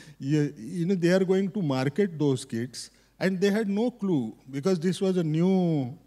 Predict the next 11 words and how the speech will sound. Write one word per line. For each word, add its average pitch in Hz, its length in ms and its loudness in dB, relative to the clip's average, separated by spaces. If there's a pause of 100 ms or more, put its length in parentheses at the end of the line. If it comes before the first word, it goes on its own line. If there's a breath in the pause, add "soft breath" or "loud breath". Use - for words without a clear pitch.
new 135 320 0
infection. 175 720 -2 (640 soft breath)
Generally, 175 600 2
I 151 140 2
C 151 160 -2
M 175 140 0
R 175 100 0
used 165 300 -2
to 160 100 -6
provide 151 460 2
them 139 360 -2